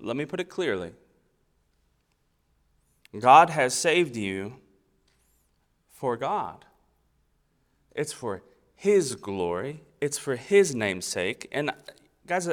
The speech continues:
like, that shouldn't be a downer for us. That should not discourage us. That means that God claimed us as his own so that the nations might know not of your glorious work, but of his glorious work. So if you're a child of God, you get to be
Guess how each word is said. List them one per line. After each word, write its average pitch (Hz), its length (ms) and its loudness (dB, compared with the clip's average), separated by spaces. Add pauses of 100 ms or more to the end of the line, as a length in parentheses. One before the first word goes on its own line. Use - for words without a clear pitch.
like, 175 180 -4
that 185 100 -6
shouldn't 143 280 -6
be 135 100 -2
a 95 80 -2
downer 110 440 -4
for 80 220 -10
us. 80 520 -10 (1160)
That 135 120 0
should 180 180 -2
not 165 240 2
discourage 131 720 2
us. 95 340 -2
That 143 180 -2
means 156 280 -2
that 120 220 -2
God 139 380 6 (420)
claimed 180 420 0
us 160 180 4
as 135 300 2
his 113 200 -6
own 135 300 4
so 123 140 -8
that 117 160 -4
the 113 80 -6
nations 131 580 2
might 117 260 4
know 143 300 4
not 131 340 4
of 113 160 -4
your 160 360 6
glorious 107 580 0
work, 101 320 -4
but 110 100 -2
of 110 100 -10
his 208 200 -2
glorious 92 460 -4
work. 95 180 -6
So 127 160 -4
if 127 100 -4
you're 151 140 -2
a 135 40 -2
child 156 340 2
of 147 80 -8
God, 165 240 0
you 156 40 -10
get 147 120 -8
to 127 60 -16
be 139 200 -10